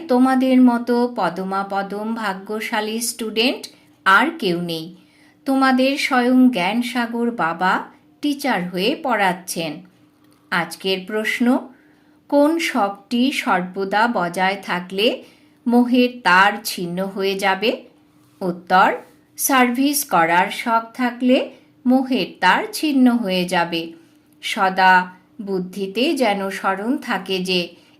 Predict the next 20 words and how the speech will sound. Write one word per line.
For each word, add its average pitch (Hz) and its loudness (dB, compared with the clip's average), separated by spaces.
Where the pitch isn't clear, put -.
এই 254 0
চোখ 240 -2
দিয়ে 247 2
যা 185 -2
কিছু 190 -10
দেখা 180 -2
যাচ্ছে 180 -4
সে 302 -4
সব 233 0
হলো 196 0
বিনাশী। 175 -4
এই 226 2
সব 262 0
কিছু 269 0
দেখেও 214 2
দেখবে 180 -2
না। 170 -6
বাবার 196 2
শ্রীমত 190 -4
হলো, 196 -2